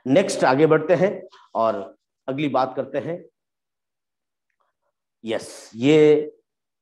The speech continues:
एक बहुत ही बड़ी बात है और मेरी favorite line है। क्या है? सौ परसेंट responsibility लीजिए।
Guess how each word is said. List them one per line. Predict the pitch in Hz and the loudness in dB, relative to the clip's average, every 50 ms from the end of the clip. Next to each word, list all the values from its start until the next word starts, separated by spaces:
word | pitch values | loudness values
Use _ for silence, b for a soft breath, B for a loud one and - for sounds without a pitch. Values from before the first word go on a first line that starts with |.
| _ _ _ _ _ _ _ _ | _ _ _ _ _ _ _ _
एक | 120 113 - - - | -10 -10 -10 -8 -6
बहुत | 123 107 - 143 151 147 - 147 | -6 -2 0 0 0 0 0 0
ही | 147 143 120 98 95 | 0 0 0 0 -4
बड़ी | 117 117 127 | -2 -2 -2
बात | 120 113 117 123 131 131 - | -2 0 0 0 0 -2 -2
है | 127 139 139 | -2 -2 0
और | 123 120 | 0 -2
मेरी | 117 117 117 117 123 117 | -2 -2 -4 -4 -4 -6
favorite | - - 107 101 110 110 - - | -8 -10 -8 -8 -8 -10 -12 -12
line | 85 82 85 | -14 -12 -12
है। | 85 - - _ _ _ _ _ | -14 -16 -20 _ _ _ _ _
क्या | - 117 113 | -4 -4 -2
है? | - 120 139 147 143 - _ b b b b b b b b b b _ | -2 -2 -4 -6 -8 -16 _ b b b b b b b b b b _
सौ | - - - - 170 175 185 180 180 175 | -16 -16 -2 2 4 4 4 4 2 0
परसेंट | 147 139 - 156 156 151 151 | 0 0 0 -2 -2 0 0
responsibility | 131 127 127 127 - - 135 131 123 131 127 110 110 107 101 98 92 117 123 | 0 0 0 -2 -2 -2 0 0 0 -2 -4 -2 -2 0 0 -2 -2 -4 -4
लीजिए। | 120 98 87 90 87 85 - 98 107 107 98 - - | -4 -4 -8 -10 -14 -12 -6 -4 -4 -4 -4 -6 -12